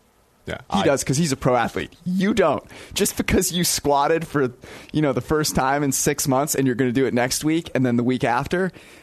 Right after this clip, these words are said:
Speaker 2: you don't need this.
Speaker 1: See, my wires are crossed right now because I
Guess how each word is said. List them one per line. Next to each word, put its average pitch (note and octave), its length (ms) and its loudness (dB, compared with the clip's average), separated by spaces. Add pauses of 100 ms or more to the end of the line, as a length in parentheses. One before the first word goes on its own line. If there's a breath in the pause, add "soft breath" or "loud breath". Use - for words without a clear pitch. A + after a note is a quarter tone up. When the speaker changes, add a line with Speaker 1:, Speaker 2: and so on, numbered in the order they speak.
(180 loud breath)
Speaker 2:
you D3 100 -2
don't D#3+ 340 2
need C3+ 240 2
this. - 180 -2
Speaker 1:
See, B2+ 80 0
my E3+ 160 2
wires A#2+ 400 2
are G#2+ 80 0
crossed G2 400 -2
right F#2+ 100 -2
now F#2 160 0
because G2+ 460 -2 (420 loud breath)
I C3 480 2